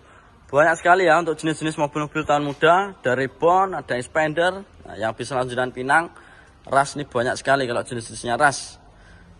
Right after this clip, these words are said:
Platnya lokal-lokal ya itu. Ada B R V juga, tahunnya dua ribu enam belasan, harganya ini kita jual cukup seratus empat puluh delapan juta saja. Expander Ultimate pun juga ada,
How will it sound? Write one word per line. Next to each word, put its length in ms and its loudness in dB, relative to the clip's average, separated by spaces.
Platnya 480 -2
lokal-lokal 640 2
ya 160 2
itu. 240 -6
Ada 480 2
B 160 2
R 80 2
V 80 -4
juga, 720 2
tahunnya 320 2
dua 240 -2
ribu 80 -10
enam 240 0
belasan, 480 4
harganya 480 2
ini 80 -2
kita 240 -2
jual 240 -4
cukup 320 -10
seratus 480 -2
empat 240 0
puluh 240 -6
delapan 400 0
juta 240 -4
saja. 480 -4
Expander 480 -10
Ultimate 420 -8
pun 140 -10
juga 320 -4
ada, 400 -2